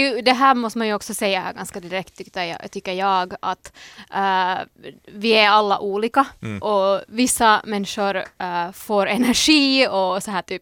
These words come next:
Speaker 1: empowerment av att, att liksom få göra precis vad de vill och tycker. Och liksom vissa njuter av att kunna ha sex med många olika sorters personer, eh, och, och så här. Och att, och, och man, eh,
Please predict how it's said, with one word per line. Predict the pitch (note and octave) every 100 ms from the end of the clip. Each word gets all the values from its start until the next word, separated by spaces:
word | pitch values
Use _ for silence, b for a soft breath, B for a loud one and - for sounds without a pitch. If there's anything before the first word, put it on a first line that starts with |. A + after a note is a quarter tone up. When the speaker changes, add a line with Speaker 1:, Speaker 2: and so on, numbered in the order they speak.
| -
Speaker 1:
empowerment | A#3+ A3 B3 B3 B3+ A3+ G3+ G3 G3+ - F#3+ B B -
av | G#3+ G#3+ G3+ F#3
att, | - G3+ - -
att | F#3+ G#3+
liksom | G#3+ B3 A#3+ A3+ B B
få | - F#4 F4+
göra | A3 G3
precis | G3+ - F#3+ F#3+
vad | G3 G3
de | F#3 F#3 F#3+ -
vill | G#3 G3+ G#3+ G3
och | F#3 G3
tycker. | G#3 - G3+ F3+
Och | F3+ F3
liksom | E3+ - G3+
vissa | A3+ A#3+ A#3+ A3+ G#2 - A3
njuter | A3+ D#4+ E4 A3 G#3 F3+ F#3
av | F#3
att | G3+
kunna | G3+ G3
ha | F#3+
sex | A3 G3+ -
med | G3+
många | F#3+ F#3+ F#3
olika | F#3 F#3+ G#3+
sorters | G3+ G#3 - -
personer, | F#3+ G3 G3+ F#3 F#3 E3+ F3+ -
eh, | F#3 F3 F3 E3+ -
och, | F#3 F3 - -
och | G3+
så | G3+
här. | G3+ G#3+ F#3+
Och | F#3+
att, | - - -
och, | - - G3+ -
och | A3
man, | G#3+
eh, | G#3